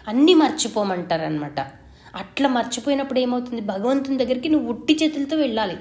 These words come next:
ఉట్టి చేతులతో in the sense మనకి భగవంతుడు ఏ-, ఆ, ఏమిచ్చాడో, ఈరోజు మనం ఏ స్థితిలో ఉన్నామో ఆ స్థితిలో సంపూర్ణంగా ఉన్నాము, కంప్లీట్గా సాటిస్ఫైడ్గా ఉన్నాము అని ఫీల్ అవ్వాలి.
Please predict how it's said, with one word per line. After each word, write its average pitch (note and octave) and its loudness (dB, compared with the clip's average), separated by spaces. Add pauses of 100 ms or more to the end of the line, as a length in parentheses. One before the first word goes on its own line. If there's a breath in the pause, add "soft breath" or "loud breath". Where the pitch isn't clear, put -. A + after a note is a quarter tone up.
(120)
ఉట్టి F#3 -6
చేతులతో C4 -2
in B3+ -2
the B3 -2
sense F4+ -6 (420 loud breath)
మనకి A#3+ 0
భగవంతుడు A#3+ -2
ఏ-, A#3 -2 (100)
ఆ, G#3 -4
ఏమిచ్చాడో, B3 -2
ఈరోజు A3+ 0
మనం A#3 -2
ఏ A3 0
స్థితిలో A#3+ -6
ఉన్నామో A#3+ -4 (540 loud breath)
ఆ A3 -2
స్థితిలో B3+ -2
సంపూర్ణంగా B3+ 0
ఉన్నాము, G#3 -2 (300 loud breath)
కంప్లీట్గా A3+ -2
సాటిస్ఫైడ్గా A3+ -4
ఉన్నాము G3 -2 (280 loud breath)
అని C#4 4
ఫీల్ A3+ 2
అవ్వాలి. D3+ -2